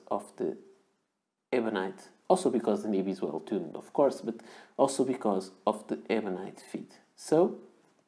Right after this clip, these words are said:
what do I think about this pen? I think this pen is really great. Is it worth the three hundred euros?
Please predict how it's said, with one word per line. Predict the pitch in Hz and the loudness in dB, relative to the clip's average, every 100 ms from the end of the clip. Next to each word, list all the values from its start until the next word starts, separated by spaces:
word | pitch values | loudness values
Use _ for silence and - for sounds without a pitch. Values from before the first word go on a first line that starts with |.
| _ _ _ - | _ _ _ -10
what | - 139 139 | 4 6 6
do | 135 | 4
I | 120 | 2
think | 113 101 | 0 -2
about | 92 92 - | -2 -2 -4
this | - | -12
pen? | - 101 110 - - - - | -4 -2 -4 -8 -18 -14 -2
I | 110 | 0
think | 110 113 113 | 0 -2 -2
this | 107 | -4
pen | 107 101 - - | -4 -6 -8 -4
is | 107 - - - | -2 -2 -8 -8
really | 110 101 101 98 101 - | -4 2 4 4 2 -2
great. | - 110 101 - - - - - - _ _ _ _ _ _ _ _ _ _ _ _ _ _ _ _ _ _ _ | 0 4 4 0 -10 -18 -20 -20 -20 _ _ _ _ _ _ _ _ _ _ _ _ _ _ _ _ _ _ _
Is | 160 160 143 | 6 6 6
it | 190 190 - | 6 4 6
worth | 160 143 160 156 143 - - - - _ _ - | 10 12 12 12 12 2 -14 -20 -20 _ _ -4
the | 113 113 117 113 113 131 - _ _ _ _ _ _ _ _ _ _ _ - | 0 0 0 -2 -6 -10 -16 _ _ _ _ _ _ _ _ _ _ _ 0
three | 135 127 127 - | 4 4 2 -2
hundred | 117 113 117 113 | 0 2 0 2
euros? | - 143 185 233 - | 4 8 8 8 -2